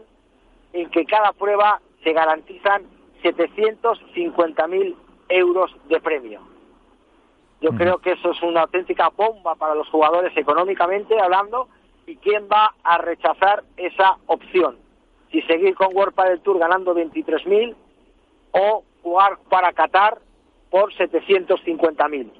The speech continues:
Speaker 1: Ahí hay una diferencia económica bastante grande. Y bueno, ha habido muchísimas discrepancias, me imagino que, que también lo ha dicho Isaías,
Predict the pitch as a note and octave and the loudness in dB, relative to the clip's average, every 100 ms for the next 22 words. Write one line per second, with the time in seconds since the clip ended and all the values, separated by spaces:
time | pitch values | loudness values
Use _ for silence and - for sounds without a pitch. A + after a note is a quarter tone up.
0 | _ _ _ _ - C3+ D#3+ F3 F3+ F3 | _ _ _ _ -4 2 4 2 2 0
1 | E3+ E3 E3+ F3+ F3 E3 E3+ F3 D#3 D3+ | -2 0 0 2 0 0 0 2 2 2
2 | - D#3+ E3+ F#3 G3+ G#3 B3 - _ _ | 0 -2 0 2 2 2 -2 -4 _ _
3 | _ _ - G3 A#3 F#3 G3 A3 G#3+ - | _ _ -4 0 2 2 0 0 -2 -8
4 | B3 G#3+ F#3 F3 - E3 G#3+ G#3 G3 F3+ | -4 0 0 0 0 2 2 0 -2 -2
5 | E3+ D#3+ F3+ F#3 F3 D#3+ C#3+ D#3+ G3 F3+ | -4 -4 -2 0 2 0 0 -4 0 0
6 | F3 F3 E3 E3+ F3 F3+ | 0 -2 -2 0 2 2